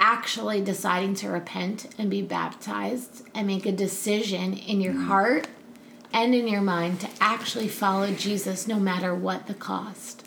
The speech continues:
Speaker 2: Yeah.
Speaker 1: So, like, that's one of the things we talk about is, like, Jesus plus nothing.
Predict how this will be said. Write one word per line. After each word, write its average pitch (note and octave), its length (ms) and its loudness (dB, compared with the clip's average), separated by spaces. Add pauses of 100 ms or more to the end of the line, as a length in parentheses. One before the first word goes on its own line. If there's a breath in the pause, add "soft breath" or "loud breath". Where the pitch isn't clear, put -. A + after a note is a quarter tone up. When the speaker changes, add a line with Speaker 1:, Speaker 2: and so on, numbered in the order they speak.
(220)
Speaker 2:
Yeah. D#3 220 -6 (320 loud breath)
Speaker 1:
So, - 160 -2
like, G#3+ 200 4
that's A3+ 220 0
one A#3 100 2
of A3+ 80 0
the A3+ 80 -2
things G#3+ 260 -2
we G3+ 100 0
talk G3 280 2
about F#3+ 240 -2
is, F#3+ 140 -2
like, F3+ 200 -4
Jesus G3 460 -2
plus G3 360 -6
nothing. A3 500 -2